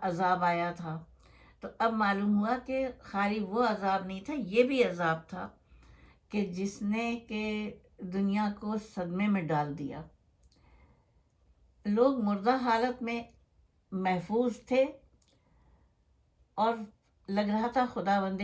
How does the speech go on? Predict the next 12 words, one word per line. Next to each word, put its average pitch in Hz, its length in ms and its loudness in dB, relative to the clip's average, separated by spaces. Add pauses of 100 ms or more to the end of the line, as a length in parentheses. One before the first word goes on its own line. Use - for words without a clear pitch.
(100)
کریم 226 340 0
نے 196 100 -2
اخلاق 196 420 0
باختہ 180 360 -2
حرکتیں 202 760 -4
کرنے 185 340 -4
والی 180 400 -2
قوم 202 340 -2
کو 190 320 -8 (540)
آنے 226 340 2
والی 196 360 2 (680)
دنیا 185 420 2